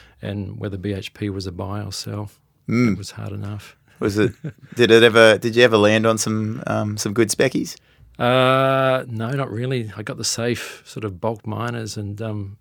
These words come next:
Speaker 1: and
Speaker 2: Oh.
Speaker 1: base metal stocks. Um, no, you know, this was, this was, um, this was, uh, just heading into, uh, the internet craze, year two thousand, where, uh, you know,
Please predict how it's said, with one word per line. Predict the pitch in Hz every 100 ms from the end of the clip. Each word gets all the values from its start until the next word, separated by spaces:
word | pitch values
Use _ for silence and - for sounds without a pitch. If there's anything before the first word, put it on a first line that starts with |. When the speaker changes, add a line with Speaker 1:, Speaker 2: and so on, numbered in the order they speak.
| -
Speaker 1:
and | 101 110
Speaker 2:
Oh. |
Speaker 1:
base | 101 110 -
metal | 107 113 104 _ _ _ _ _ _ _
stocks. | - - 110 95 - -
Um, | 110 101 95 95 _ _ _ _ - - _
no, | 120 123 123 113 101 - -
you |
know, | 135 120
this | 147 -
was, | 120
this | 143 -
was, | 120 -
um, | 113 104 101 _ _ - - _ -
this | 135 -
was, | 139 113 -
uh, | 123 113 110 110 104 -
just | - 147 - -
heading | 120 117
into, | 113 110 - 113 113 107 107 _ - - - _ -
uh, | 117 110 110 110 107 110 104
the | 110
internet | 113 107 101
craze, | - 104 101 101 -
year | 110
two | 107 - 104
thousand, | - 104 110 110 135
where, | 101 107 101 104
uh, | 104 104 110
you |
know, | 117 107